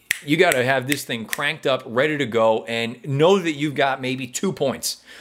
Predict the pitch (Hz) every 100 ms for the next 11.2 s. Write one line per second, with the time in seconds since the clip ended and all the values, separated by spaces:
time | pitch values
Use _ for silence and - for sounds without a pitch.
0 | - 131 131 131 127 127 123 120 117 117
1 | 110 104 104 - - 107 101 101 78 -
2 | - - - _ _ _ - 143 160 131
3 | - - 143 147 - - - - - -
4 | 165 170 156 127 160 214 220 208 196 185
5 | 160 151 139 127 170 - 139 123 80 -
6 | - - - - _ _ _ _ - 135
7 | 165 185 - - 170 - - 165 156 -
8 | 143 123 131 - - _ - 160 226 247
9 | 160 175 185 160 120 120 87 67 80 101
10 | _ _ _ _ _ - 143 127 254 190
11 | 110 101